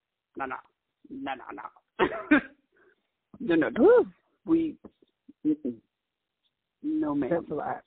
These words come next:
Speaker 2: That's a lot.
Speaker 1: No, sir. <laughs> No, ma'am, no, sir. Just no. So, yeah, I, I, and I, I, I don't have, you know, anything to say about that. Like I said, at the end of the day,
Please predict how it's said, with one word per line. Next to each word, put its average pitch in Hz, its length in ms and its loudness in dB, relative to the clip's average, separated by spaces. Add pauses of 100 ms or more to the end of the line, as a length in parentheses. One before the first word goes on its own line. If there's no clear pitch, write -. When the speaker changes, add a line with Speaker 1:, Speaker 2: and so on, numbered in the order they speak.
(160)
Speaker 2:
That's 131 260 -6
a - 40 -10
lot. - 200 -14 (220)
Speaker 1:
No, 165 300 -2 (120)
sir. 123 340 0 (140)
<laughs> - 960 0 (580)
No, 156 100 -2
ma'am, 190 240 4
no, 165 140 2 (140)
sir. 170 380 2 (120)
Just 180 160 -8 (280)
no. - 320 -8 (1000)
So, 247 140 2
yeah, 170 420 2 (120)
I, 175 260 2 (120)
I, 135 180 -10
and 170 80 -6
I, 170 100 -2 (120)
I, - 420 -6
I 202 40 2
don't 190 160 -6 (100)
have, 131 400 -10 (1400)
you 165 100 -8
know, 156 160 -10
anything 160 400 -8
to 147 140 -16
say 135 140 -6
about 127 240 -8
that. 135 160 -8
Like 156 180 -6
I 139 60 -10 (120)
said, 135 220 -4
at 131 140 -8
the 156 120 -16
end 339 160 -4
of 160 120 -6
the 160 80 -8
day, 151 500 -2